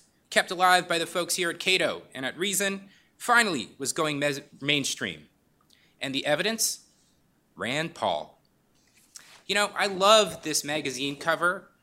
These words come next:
uh, from the New York Times. Look at this, this black and white, sort of distressed clippings from a crazy libertarian newsletter from the nineteen seventies. You've got a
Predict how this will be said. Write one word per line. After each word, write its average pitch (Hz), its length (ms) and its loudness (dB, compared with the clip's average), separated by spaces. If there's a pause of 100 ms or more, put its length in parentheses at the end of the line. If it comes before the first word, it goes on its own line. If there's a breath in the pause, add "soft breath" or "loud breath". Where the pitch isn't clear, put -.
(240)
uh, 127 260 2
from 139 220 -6
the 139 80 -4
New 143 60 -4
York 139 180 -2
Times. 135 540 0 (800 soft breath)
Look 220 160 4
at - 80 -2
this, - 320 2
this - 240 0
black 165 400 2
and 156 180 -4
white, 147 540 2
sort 156 220 -4
of 113 120 -8
distressed - 840 0 (520 soft breath)
clippings 170 840 -2 (180 soft breath)
from 135 200 -4
a 120 180 0 (100)
crazy 165 640 0 (260 soft breath)
libertarian 160 600 0
newsletter 156 480 2
from 139 160 -4
the 135 60 -2
nineteen 156 380 -2
seventies. 151 720 0 (260 loud breath)
You've 135 120 -8
got 170 160 8
a 131 240 8